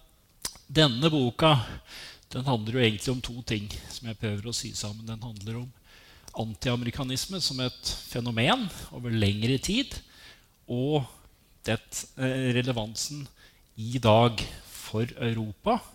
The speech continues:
først og fremst for Europa. Det er Eu-, Europa som er fokus i denne boka. Denne alliansen mellom U S A og Europa, først Vest-Europa, etter hvert nesten hele Europa,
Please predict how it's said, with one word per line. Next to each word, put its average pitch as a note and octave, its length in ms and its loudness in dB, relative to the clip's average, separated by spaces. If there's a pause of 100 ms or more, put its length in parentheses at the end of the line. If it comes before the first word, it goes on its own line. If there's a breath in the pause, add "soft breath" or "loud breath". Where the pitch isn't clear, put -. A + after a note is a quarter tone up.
(720 soft breath)
først - 380 -4
og A#2+ 80 0
fremst G#2+ 340 0
for G#2+ 160 -2
Europa. G#2 560 -4 (760 loud breath)
Det A#2 140 -2
er A#2+ 240 0
Eu-, A#2+ 160 -8
Europa A#2+ 580 0
som A#2+ 220 -2
er A2+ 400 2
fokus - 1000 -6
i A#2+ 140 -2
denne G#2+ 260 -2
boka. A2 320 -12 (1500 loud breath)
Denne C#3+ 240 0
alliansen D3 640 2
mellom D3 480 4 (1400 loud breath)
U C#3 100 -2
S - 200 2
A E3 260 4 (480 loud breath)
og C3+ 160 -4
Europa, B2 440 2
først - 380 -2
Vest-Europa, B2 680 0
etter C3 180 -6
hvert B2 320 -2
nesten C3 440 -4
hele A2 460 -4
Europa, B2 440 -6